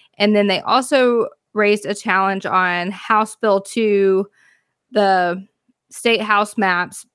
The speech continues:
based on Section thirty-three of the Kentucky Constitution, um, arguing that they excessively and unnecessarily split counties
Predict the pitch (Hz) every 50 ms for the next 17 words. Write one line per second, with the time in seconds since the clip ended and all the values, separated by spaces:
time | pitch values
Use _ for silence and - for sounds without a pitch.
0 | _ _ _ _ _ _ - - 208 208 208 202 - - 196 196 196 202 - -
1 | 214 220 - 247 233 208 - 214 202 196 202 202 - - 196 190 190 185 - 185
2 | 180 190 180 - 196 202 208 202 202 - 202 190 - 185 180 190 - 190 - -
3 | 196 185 - - 185 170 170 170 170 175 - _ - - - - - - - -
4 | - 196 190 185 175 175 - - - 214 226 220 233 233 233 226 214 214 208 -
5 | 208 196 190 190 196 196 185 - - - 214 214 - - 247 254 254 - 277 240
6 | 233 240 240 226 226 208 190 - - 208 220 214 196 202 214 - 214 202 - 220
7 | 208 202 196 190 196 196 - - - 214 214 202 - - - 214 208 196 202 202
8 | 202 196 196 196 196 190 185